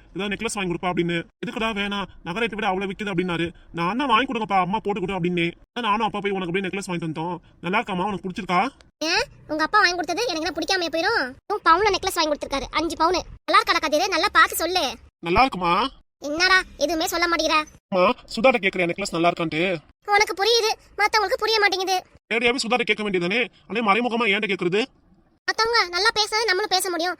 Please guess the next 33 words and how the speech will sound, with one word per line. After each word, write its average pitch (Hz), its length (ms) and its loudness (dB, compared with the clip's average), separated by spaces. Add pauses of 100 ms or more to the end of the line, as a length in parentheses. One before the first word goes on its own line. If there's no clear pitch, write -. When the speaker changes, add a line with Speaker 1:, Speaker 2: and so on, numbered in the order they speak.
(160)
Speaker 2:
பட்டும் 403 240 -2
படாம 415 220 4
பேசினா 403 240 0 (180)
இப்ப - 120 -10
நமக்கு 370 260 0
எப்படி 440 140 -2
இருக்கும்? 370 280 0 (240)
ஆ, 359 40 -2 (260)
நல்லா 302 160 2
இருக்குதா, 302 280 -4 (360)
மாமா 320 260 -2
சூப்பரா 320 280 -4
செலக்ட் 320 180 -4
பண்ணிருக்காரு. 277 360 -4 (440)
ம், 320 160 -4
ம், 311 160 -2 (140)
சரி, 330 240 2
சந்தோஷம். 302 360 -2 (240)
நான் 359 200 -2
காப்பி 359 180 4
குடிக்கிறியா, 370 260 0
டீ 440 100 -2
குடிக்கிறியா? 349 360 2 (340)
Speaker 1:
என்ன, 185 200 -8
காப்பியே 233 260 4
எடுத்துருவாமா? 175 380 0 (420)
சுதா, 202 240 0 (260)
உனக்கு 226 200 -4
என்ன, 233 180 0
காப்பியா, 220 300 4
டீயா? 190 200 0 (380)
Speaker 2:
<clears throat> 359 600 2 (460)
இல்லங்க, 359 220 -2